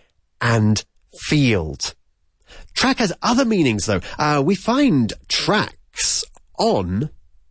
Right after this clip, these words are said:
a record. On, on a vinyl record, for example, you have tracks. Uh, the first track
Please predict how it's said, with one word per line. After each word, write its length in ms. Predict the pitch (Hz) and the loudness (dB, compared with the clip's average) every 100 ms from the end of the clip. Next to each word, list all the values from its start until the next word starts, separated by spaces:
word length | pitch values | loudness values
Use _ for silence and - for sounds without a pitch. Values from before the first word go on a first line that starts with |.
| _ _ _ _ | _ _ _ _
a 60 | 196 | 0
record. 540 | 214 196 104 73 - - _ _ _ _ - - | 0 0 -2 -4 -8 -14 _ _ _ _ -14 -4
On, 400 | 113 101 92 85 - | -2 0 0 -2 -4
on 100 | 107 | -2
a 60 | 101 | 0
vinyl 500 | 95 123 147 104 - | 2 2 2 0 -2
record, 380 | 101 95 - 87 | -6 -4 -2 -2
for 200 | - 101 | -2 -2
example, 480 | 92 92 92 98 180 - - | 0 0 0 0 -4 -6 -2
you 80 | |
have 100 | 160 | -2
tracks. 480 | - 269 240 - - - - - | 0 0 0 -2 -6 -6 -10 -2
Uh, 400 | 131 113 110 104 | 0 0 0 -2
the 160 | 101 | -4
first 360 | - 107 101 - | -2 0 0 -2
track 340 | 98 80 - | -4 -6 -10